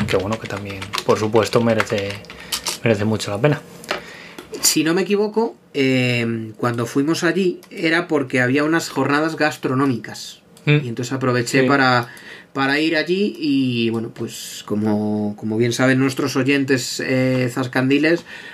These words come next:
Speaker 2: otra cosa no, pero el comer y el beber se nos da estupendo. Así
Speaker 1: <laughs> Sí,
Speaker 2: que
Speaker 1: sí.
Speaker 2: aprovechamos y ya vimos la villa.
Speaker 1: Lo, lo intentamos, sí.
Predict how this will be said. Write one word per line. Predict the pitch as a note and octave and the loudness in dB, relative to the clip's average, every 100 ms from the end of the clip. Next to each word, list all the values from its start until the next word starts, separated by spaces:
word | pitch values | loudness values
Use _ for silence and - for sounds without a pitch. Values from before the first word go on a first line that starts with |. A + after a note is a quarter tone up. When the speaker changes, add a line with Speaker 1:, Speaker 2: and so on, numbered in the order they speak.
| - | -4
Speaker 2:
otra | C#3 D3+ | 0 2
cosa | D#3+ D3 | 2 2
no, | C#3+ G#3 | 2 2
pero | B2+ A2+ A2+ A2+ A2+ | 2 2 2 2 0
el | G#2+ | 0
comer | A2+ A2+ A#2+ | 0 0 2
y | |
el | B2+ | 4
beber | B2+ C3 C#3 | 4 2 0
se | D#3 | 0
nos | A#2+ | 2
da | B2 A#2 | 2 0
estupendo. | - G#2 G#2+ G#2 - - | -2 -2 -2 -2 -6 0
Así | A2 - G#2+ | 0 0 0
Speaker 1:
<laughs> | |
Sí, | |
Speaker 2:
que | A#2 A2 | 2 4
Speaker 1:
sí. | G#2+ G#2+ - G2+ G2+ | 2 0 -4 -6 -2
Speaker 2:
aprovechamos | B2 A#2+ A#2+ A#2 C3+ D#3 D#3 | 0 4 2 4 2 2 0
y | B2+ | 2
ya | A2+ A2 | 2 2
vimos | G#2+ A2 G#2+ - - | 0 -2 -4 -10 -4
la | A2 | -4
villa. | G#2+ G2+ G#2+ - - - - | -2 -6 -8 -10 -18 -16 -2
Speaker 1:
Lo, | B2+ B2+ D3 | 0 2 2
lo | D#3+ C3 | 2 4
intentamos, | B2+ A#2+ A#2+ B2+ B2+ A#2 A2 | 4 2 2 2 0 -2 -8
sí. | A#2+ | -10